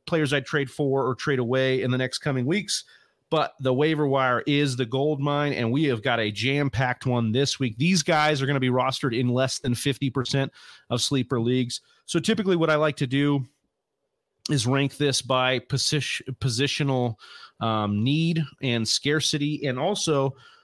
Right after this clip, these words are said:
you know, kind of ranking them by priority that I would have, you know, personally, I would go and go after these guys first.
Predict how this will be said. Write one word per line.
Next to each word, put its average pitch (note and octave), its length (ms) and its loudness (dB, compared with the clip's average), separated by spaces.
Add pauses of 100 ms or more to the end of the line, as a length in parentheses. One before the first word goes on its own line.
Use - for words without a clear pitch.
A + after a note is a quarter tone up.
(140)
you C3+ 100 0
know, B2 100 0
kind F#3+ 200 0
of E3+ 100 -2
ranking D#3+ 320 0
them D3 220 0
by B2+ 440 0 (420)
priority C3+ 520 0
that A2+ 160 0
I B2+ 140 2
would A#2+ 160 0
have, A2+ 440 0 (360)
you A2+ 100 0
know, G#2 180 0
personally, C#3 540 0
I A2+ 80 4
would A2+ 160 0
go A#2 240 2
and G2+ 220 -4
go B2 160 0
after G#2+ 240 -2
these G#2+ 180 -2
guys G2 260 -2
first. - 440 -6